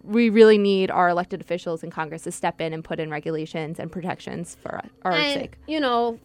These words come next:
Speaker 2: final thoughts, uh, uh, Joshua. I mean, you spoke a lot about how and why it's so important for us to elect younger local officials who actually understand how social media works. Um, you know,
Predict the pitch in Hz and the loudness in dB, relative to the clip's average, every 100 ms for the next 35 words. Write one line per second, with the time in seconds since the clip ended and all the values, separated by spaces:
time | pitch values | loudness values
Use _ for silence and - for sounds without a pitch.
0 | - 311 359 339 269 254 262 262 - - | -2 0 0 -2 2 4 4 2 -8 -10
1 | 240 240 226 233 208 220 262 277 240 226 | -2 0 2 0 0 -2 -2 0 0 2
2 | 233 240 233 277 294 - 262 254 226 220 | 2 0 0 -2 -4 0 0 2 0 2
3 | 233 220 208 214 202 214 214 202 202 208 | 2 2 2 2 2 2 4 2 0 -2
4 | 202 208 208 202 202 - 226 214 202 226 | 0 2 2 0 -6 -4 -2 -2 -2 -2
5 | 220 196 196 214 202 208 208 208 - 220 | -2 -2 -6 -2 -2 0 -4 -4 -6 -2
6 | 196 196 196 202 - - - _ 202 196 | -2 0 -2 -2 -10 -20 -20 _ -2 4
7 | 262 339 381 415 403 440 440 427 381 415 | 8 8 8 6 4 4 2 -2 -2 -6
8 | - 370 349 330 226 247 262 277 269 233 | -4 -4 0 0 6 4 4 -2 -2 0
9 | 247 247 226 262 247 247 240 240 269 226 | -2 -4 -4 -2 -2 0 0 0 0 0
10 | 226 233 226 214 208 202 175 208 220 262 | 0 0 2 4 4 2 2 4 6 4
11 | - - 226 214 220 240 214 202 | 0 0 4 4 4 2 4 2